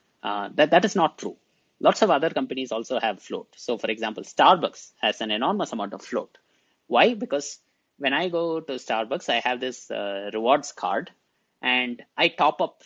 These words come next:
this rewards card, uh, uh, with, with money when I go to Starbucks. And, uh, at any given time, I probably have, uh, something of the order of, uh,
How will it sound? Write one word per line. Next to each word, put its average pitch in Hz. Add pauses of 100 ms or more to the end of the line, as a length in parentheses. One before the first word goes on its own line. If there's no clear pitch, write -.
(100)
this 127
rewards 117
card, 110
uh, 101 (240)
uh, 95
with, 110 (120)
with 98
money 107
when 101
I 98
go 107
to 104
Starbucks. 92 (140)
And, 135 (460)
uh, 123 (100)
at 185
any 254
given 208
time, 196
I 175
probably 160
have, 139
uh, 113
something 123
of 113
the 123
order 107
of, 104
uh, 101